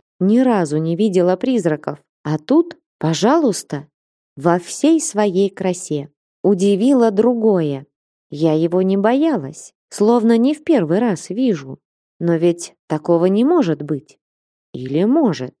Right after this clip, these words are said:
Я уже ни в чем не уверена. «Арелия!»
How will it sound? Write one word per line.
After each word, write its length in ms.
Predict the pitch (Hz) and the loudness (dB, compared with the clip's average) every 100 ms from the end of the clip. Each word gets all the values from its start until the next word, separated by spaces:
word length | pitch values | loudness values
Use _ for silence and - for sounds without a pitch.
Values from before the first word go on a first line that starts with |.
| - _ _ _ _ | -20 _ _ _ _
Я 360 | 156 147 269 320 | -4 2 2 4
уже 340 | 277 220 240 | 2 2 0
ни 240 | 214 233 311 | 2 0 -2
в 160 | - | -6
чем 320 | - 190 190 | -6 -2 0
не 180 | 165 156 | -2 -2
уверена. 720 | 151 151 151 147 139 135 143 _ _ _ _ _ _ _ - | -2 -2 -2 -2 -4 -8 -12 _ _ _ _ _ _ _ -4
«Арелия!» 1000 | 214 208 233 277 262 180 151 139 131 | 0 2 2 4 4 2 0 -4 -6